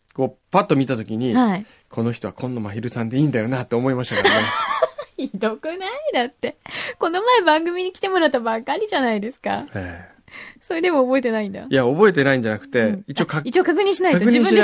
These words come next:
Speaker 2: 心配になる。
Speaker 1: そうそう。この中で一番、す-、この中に座ってる一番美しい人が今野真昼さんだという、
Speaker 2: <laughs>
Speaker 1: そういうもう先入観で言ってるから、
Speaker 2: ああ、なるほどね。
Speaker 1: もし違ったらどうしようと思うわけですよ。
Speaker 2: ああ、そうかそうか。
Speaker 1: ええ。
Speaker 2: なるほどね。まあ、美しい人ね。
Speaker 1: そうそう。
Speaker 2: まあね。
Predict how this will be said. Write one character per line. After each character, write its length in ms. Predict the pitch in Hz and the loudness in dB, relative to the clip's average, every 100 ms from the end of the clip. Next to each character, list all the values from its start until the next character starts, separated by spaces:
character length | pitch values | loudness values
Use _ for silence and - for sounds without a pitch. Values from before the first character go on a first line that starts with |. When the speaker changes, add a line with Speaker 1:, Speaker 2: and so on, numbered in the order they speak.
| 403 | 4
Speaker 2:
心 80 | 381 | 4
配 120 | 262 | 4
に 40 | 311 | 2
な 40 | |
る。 60 | - - _ | -2 -20 _
Speaker 1:
そ 200 | - 151 | -2 0
う 40 | |
そ 100 | 151 | 2
う。 80 | 139 - - - | 0 -2 -10 -2
こ 100 | 214 | 4
の 100 | 262 | 6
中 240 | 277 277 214 | 6 4 4
で 80 | |
一 180 | 160 170 | 4 4
番、 380 | 220 214 202 - | 4 4 2 -4
す-、 120 | - - | -12 -16
こ 140 | - 208 | -4 0
の 100 | 247 | 2
中 220 | 262 254 | 2 2
に 80 | 175 | 0
座 200 | - 160 | 2 0
っ 80 | 160 | 2
て 120 | 170 | 0
る 60 | |
一 120 | 160 202 | 0 0
番 180 | 196 | 0
美 280 | 185 - 214 | -2 -4 -6
し 200 | 196 240 | -2 -2
い 40 | 190 | 0
人 160 | 214 | 2
が 100 | 185 | 0
今 180 | - 180 | 2 2
野 80 | 156 | 2
真 100 | 131 | 2
昼 160 | 143 139 | 0 0
さ 160 | 139 | 0
ん 60 | 143 | 2
だ 100 | 151 | 2
と 100 | 127 | 2
い 80 | 123 120 | 4 4
う、 20 | 113 - | 2 -2
Speaker 2:
<laughs> 160 | 359 | -10
Speaker 1:
そ 200 | - 240 | 0 4
う 40 | 254 | 6
い 40 | |
う 60 | 233 | 4
も 200 | 208 151 | 4 4
う 40 | |
先 220 | 139 254 | 4 4
入 140 | 311 285 | 6 4
観 220 | 170 135 | 4 2
で 60 | 113 | 0
言 60 | |
っ 40 | 107 | -2
て 80 | 120 | -4
る 80 | |
か 100 | 113 | -2
ら、 160 | 117 113 | 0 2
Speaker 2:
あ 140 | 247 277 | 2 2
あ、 60 | |
な 120 | 247 240 | 2 0
る 80 | |
ほ 100 | 247 | -2
ど 100 | 226 | -4
ね。 100 | 170 | 0
Speaker 1:
も 120 | 233 359 | 2 2
し 200 | - 214 | 0 0
違 100 | 180 | 0
っ 40 | |
た 120 | 175 | 2
ら 60 | 135 | 0
ど 80 | 135 | 0
う 60 | |
し 60 | 127 | -2
よ 80 | 104 | -8
う 40 | |
と 100 | 101 | -6
思 140 | 127 220 | -6 -4
う 40 | |
わ 60 | - | -2
け 60 | |
で 60 | 254 | -2
す 40 | |
よ。 20 | |
Speaker 2:
あ 80 | 240 | 0
あ、 60 | 226 | -2
そ 120 | 247 | -2
う 40 | 214 | -4
か 100 | 190 | -6
そ 100 | 185 | -10
う 20 | |
か。 120 | - - | -12 -8
Speaker 1:
え 280 | 110 98 - | -6 -6 -4
え。 40 | |
Speaker 2:
な 60 | 208 | -2
る 80 | |
ほ 80 | 185 | -2
ど 120 | 180 | -4
ね。 120 | 226 370 _ - _ _ - | -8 -8 _ -20 _ _ -6
ま 100 | 220 | -2
あ、 60 | 196 | -2
美 180 | - | -2
し 140 | 214 220 | 0 0
い 20 | |
人 220 | - 165 | 0 -4
ね。 260 | 220 427 - | -4 -2 -4
Speaker 1:
そ 140 | - 104 | -2 -4
う 60 | |
そ 140 | 95 95 | -2 -4
う。 20 | |
Speaker 2:
ま 160 | 92 | -6
あ 40 | 92 | -8
ね。 380 | 220 339 220 | -8 -6 -6